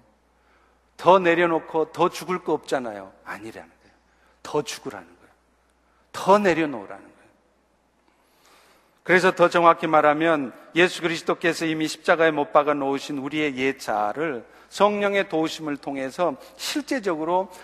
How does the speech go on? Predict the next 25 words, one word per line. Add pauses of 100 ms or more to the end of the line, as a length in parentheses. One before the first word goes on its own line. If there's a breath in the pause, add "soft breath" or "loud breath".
(180 loud breath)
날마다
죽이는
것을
말합니다.
나의
자아, (240 loud breath)
나의
욕망, (300 loud breath)
나도
모르게
세워지는
내
고집,
내
주장,
내
뜻, (320 loud breath)
이런
것들을
죽이라는
거예요. (180 loud breath)
내
자존심을 (260 loud breath)
꺾으라는
것입니다.